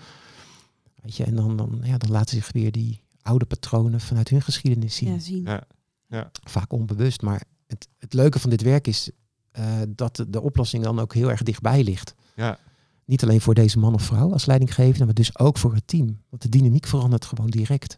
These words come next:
Speaker 2: Ja, dat is een onmiddellijk iets, hè?
Speaker 1: Ja, dus moed, eh,
Speaker 2: Ja.
Speaker 1: werken met overdrachtsthema's.
Speaker 2: Ja.
Speaker 1: Ik merk toch helaas dat heel veel teamcoaches, eh, eh,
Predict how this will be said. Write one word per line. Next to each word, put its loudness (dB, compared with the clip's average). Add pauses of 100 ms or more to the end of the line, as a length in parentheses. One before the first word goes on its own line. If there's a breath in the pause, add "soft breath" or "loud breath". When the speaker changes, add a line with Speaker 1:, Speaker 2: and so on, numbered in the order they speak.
(160)
Speaker 2:
Ja, -4
dat -6
is -4
een -4
onmiddellijk 0
iets, -8
hè? -4 (340 loud breath)
Speaker 1:
Ja, 0
dus 2
moed, 6 (300 loud breath)
eh, 0
Speaker 2:
Ja. 2
Speaker 1:
werken 4
met 0
overdrachtsthema's. 0
Speaker 2:
Ja. -6
Speaker 1:
Ik -6
merk 4
toch -6
helaas 0
dat -4
heel 4
veel 2
teamcoaches, -2
eh, -4
eh, -6